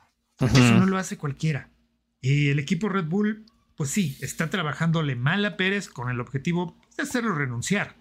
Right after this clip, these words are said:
Speaker 2: Eh, hoy precisamente se está llevando a cabo reuniones para ver qué es lo que pueden llegar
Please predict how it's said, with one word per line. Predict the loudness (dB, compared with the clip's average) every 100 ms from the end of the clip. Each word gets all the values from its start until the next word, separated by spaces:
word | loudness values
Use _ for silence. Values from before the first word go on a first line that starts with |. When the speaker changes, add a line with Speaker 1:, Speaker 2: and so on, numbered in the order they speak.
| _ _ _ _ _ _ _ _ _ -4
Speaker 2:
Eh, | 0 2 2 -2 -2
hoy | -2 0
precisamente | 0 0 2 4 4 2
se |
está | -2 0
llevando | 0 2 0
a | 0
cabo | -2 -2
reuniones | -2 0 2 2 0 -4 -2
para | -2 0
ver | 0 -2
qué | 0 2 2 0
es | 0
lo | -2
que | -2
pueden | 0 0 2
llegar | 0 0 -4